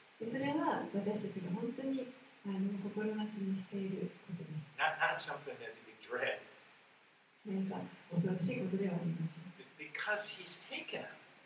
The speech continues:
Speaker 2: our judgment for us. You know, we, <clears throat>
Speaker 1: 私たちのためにその裁きを受けてくださった。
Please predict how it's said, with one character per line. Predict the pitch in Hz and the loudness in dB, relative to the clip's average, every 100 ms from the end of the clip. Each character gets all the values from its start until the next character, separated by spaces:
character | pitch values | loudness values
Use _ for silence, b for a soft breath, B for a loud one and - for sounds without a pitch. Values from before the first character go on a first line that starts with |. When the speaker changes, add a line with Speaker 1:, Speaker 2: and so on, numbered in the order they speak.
| - | -8
Speaker 2:
our | 123 | -4
judgment | - - - - - | 0 0 0 -4 -4
for | - 120 - | 4 4 4
us. | - - - - - - - - - - - - - - - - | -2 -6 -14 -18 -20 -20 -20 -20 -20 -20 -16 -16 -16 -20 -8 0
You | 190 | 2
know, | 196 | 4
we, | 226 240 - - | 2 -2 -4 4
<clears throat> | - - - - - - - - | 4 8 6 6 0 -10 -14 -8
Speaker 1:
私 | 196 196 | -4 -2
た | 185 | 0
ち | |
の | 180 175 202 | 0 2 2
た | |
め | 240 285 | 2 4
に | 208 | 2
そ | 196 | 2
の | 185 180 - - - | 2 0 0 -8 -2
裁 | 214 190 185 | 2 4 4
き | 170 | 4
を | 165 - 220 | 2 0 -2
受 | |
け | 226 | -2
て | 262 | -2
く | 180 | -2
だ | - | 0
さ | 165 | -2
っ | |
た。 | - | -2